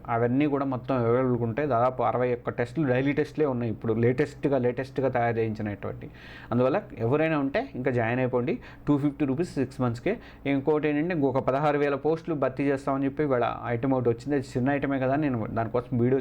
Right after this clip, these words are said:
చేయలేదు. మన తెలంగాణ ఎగ్జామ్స్ ప్లస్ మీరు ఇక నుంచి తెలంగాణ ఎగ్జామ్స్ వెబ్సైట్ని రెగ్యులర్గా టచ్ చేస్తూ ఉండండి, దాంట్లో మీకు ఇన్ఫర్మేషన్ ఉంటుంది. లేదంటే మీరు, మ-, మీ వీడియో డిస్క్రిప్షన్ కింద రెండు లింకులు ఉంటాయి. తెలగ్-, తె-, తెలుగు వర్డ్ డాట్ కామ్కి సంబంధించినటువంటి వెబ్సైట్కి సంబంధించినటువంటి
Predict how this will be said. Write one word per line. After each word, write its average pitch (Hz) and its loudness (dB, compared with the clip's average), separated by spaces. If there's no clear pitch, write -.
చేయలేదు. 120 2
మన 120 0
తెలంగాణ 131 0
ఎగ్జామ్స్ 139 -2
ప్లస్ 131 0
మీరు 127 2
ఇక 117 0
నుంచి 143 2
తెలంగాణ 147 0
ఎగ్జామ్స్ 139 0
వెబ్సైట్ని 165 2
రెగ్యులర్గా 131 0
టచ్ 120 -4
చేస్తూ 131 0
ఉండండి, 123 0
దాంట్లో 131 0
మీకు 127 0
ఇన్ఫర్మేషన్ 120 -2
ఉంటుంది. 120 0
లేదంటే 160 2
మీరు, 143 0
మ-, 120 2
మీ 135 4
వీడియో 165 4
డిస్క్రిప్షన్ 156 -4
కింద 151 0
రెండు 135 2
లింకులు 160 2
ఉంటాయి. 120 -2
తెలగ్-, 147 2
తె-, 131 2
తెలుగు 165 2
వర్డ్ 160 0
డాట్ 135 0
కామ్కి 143 -2
సంబంధించినటువంటి 127 -2
వెబ్సైట్కి 131 0
సంబంధించినటువంటి 123 -4